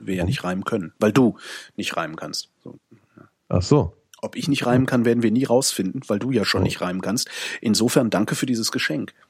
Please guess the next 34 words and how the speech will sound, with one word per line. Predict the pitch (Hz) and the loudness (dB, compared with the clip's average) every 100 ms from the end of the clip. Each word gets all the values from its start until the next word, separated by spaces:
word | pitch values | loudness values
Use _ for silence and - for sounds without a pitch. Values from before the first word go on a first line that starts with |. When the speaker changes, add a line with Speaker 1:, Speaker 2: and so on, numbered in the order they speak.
| _ _ _ _ - - - - - - _ _ - - - - _ _ _ _ _ - - - - | _ _ _ _ -14 -14 -16 -20 -20 -20 _ _ -8 -2 0 -2 _ _ _ _ _ -20 -20 -20 -2
Speaker 2:
Das | - 107 - - | 2 2 0 0
hab | - | 2
Speaker 1:
Was | |
Speaker 2:
ich | 92 | 2
jetzt | 87 | 2
Speaker 1:
ist | - | 0
Speaker 2:
nicht | 92 | -2
Speaker 1:
das, | - | -2
Speaker 2:
begriffen. | 87 85 82 78 | 0 0 2 0
Speaker 1:
das | 76 - | 0 -6
beste | - - - | -4 -4 -4
Geschenk, | - - - 104 - | -6 -4 -4 -6 -10
das | 92 | -10
ich | - - | -10 -12
dieses | 98 95 - | -10 -8 -8
Jahr | 95 | -8
bekommen | 98 95 - 95 | -14 -16 -18 -18
habe? | 78 76 | -18 -12
Also | - | -12
das | - | -12
beste | - 95 - | -12 -10 -10
Geschenk, | - - | -10 2
Speaker 2:
Ja, | 107 | 2
ich | 110 - | 4 4
wollte, | 123 110 | 4 4
Speaker 1:
das | |
Speaker 2:
ich | 110 | 2
hatte | 135 | 2
es | - | 4
ja | 113 | 4
jetzt | 113 | 4
schon | - 123 | 2 2
gesagt, | 110 107 82 - | 4 4 4 4
ne? | 104 | 2